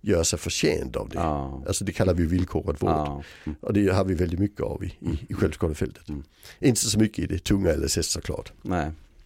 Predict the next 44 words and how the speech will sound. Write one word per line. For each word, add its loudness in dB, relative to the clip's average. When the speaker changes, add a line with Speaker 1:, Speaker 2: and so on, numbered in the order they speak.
Speaker 1:
Så -2
är 0
det. 4
Eh, 4
men, 4
men 4
Kay 4
Ingle 6
har 6
jobba-, 4
jobbat 4
också 2
med 0
Safe 0
Kit. -2
Alltså, 2
d-, -4
där 2
ska -2
man 4
också 0
ha 4
något 2
som, -2
alltså, -2
ett, -4
ett -4
övergångsobjekt, 0
en -2
nalle -2
eller 0
något -4
som -2
påminner 2
om -2
en -2
trygg -4
person 0
eller 0
något. -4
Och 2
sen 2
förbands-, -2
eh, 0